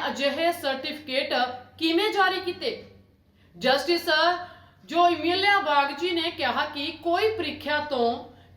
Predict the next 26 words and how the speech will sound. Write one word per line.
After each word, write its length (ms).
ਠੀਕ 380
ਪਹਿਲਾਂ 600
ਬੋਧ 420
ਬਣ 240
ਕੇ 280
ਰਾਖਵੇਂ 420
ਕਰਨ 240
ਦਾ 140
ਹੱਕਦਾਰ 600
ਹੋ 120
ਸਕਦਾ 300
ਹੈ। 140
ਕੋਰਟ 320
ਨੇ 140
ਸਪਸ਼ਟ 440
ਕੀਤਾ 320
ਹੈ 160
ਕਿ 100
ਘੱਟ 300
ਗਿਣਤੀ 380
ਸੁਰੱਖਿਆ 460
ਦਾ 140
ਉਦੇਸ਼ 520
ਅਸਲ 420
ਦੇ 100
ਵਿੱਚ 280